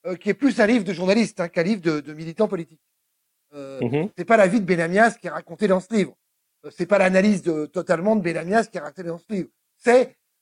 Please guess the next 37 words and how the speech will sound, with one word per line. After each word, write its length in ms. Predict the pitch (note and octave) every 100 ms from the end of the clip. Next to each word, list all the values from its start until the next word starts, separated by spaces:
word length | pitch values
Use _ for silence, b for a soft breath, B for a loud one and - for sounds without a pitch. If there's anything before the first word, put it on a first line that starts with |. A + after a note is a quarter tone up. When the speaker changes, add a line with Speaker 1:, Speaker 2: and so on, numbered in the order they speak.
| -
Speaker 1:
comment 480 | C4+ C4 G#3+ C#3+ -
un 160 | - G#3
homme 240 | A#3+ G3
comme 160 | - F3+
Nicolas 340 | F#3 F3+ E3+
Hulot, 260 | F3+ C#4+ C#4
qui 180 | - F#3+
n'est 120 | F#3
pas 160 | A3
écolo 340 | G3+ G3 G#3+ G3+
au 120 | F3+
départ, 560 | D#3+ F#3 C#4 B3+ C#3+ - _ _ _ _
euh, 200 | E3+ D#3+
de, 140 | D3 D3+
de, 140 | -
de 120 | -
très 200 | - G#3+
loin, 180 | D4 C#4
hein, 140 | F3
même, 220 | D#3+ D3 C3 _ _ -
euh, 240 | G#3 G3+
devient 400 | F#3 C#3+ G3+ C4 D#4+
écolo 400 | A3+ F#3+ E3 C#3 _ _ -
par 240 | D4 G3+
son 140 | -
métier, 360 | A3+ G3+ - F3+
par 160 | - C#3+
son 120 | E3+
métier 180 | E3 E3+
d'animateur, 680 | E3 D#3+ F#3 A3 C4 C#4+
par 140 | C4+ G3+
son 160 | F3+
émission 480 | F3 E3+ D3+ E3 D#3+ _
Ushuaïa, 500 | D#3+ D#3 G3+ C#4+ C#4+ _ _ _
et 80 | F#3
comment, 380 | A#3 C#4+ C4+
euh, 60 | G3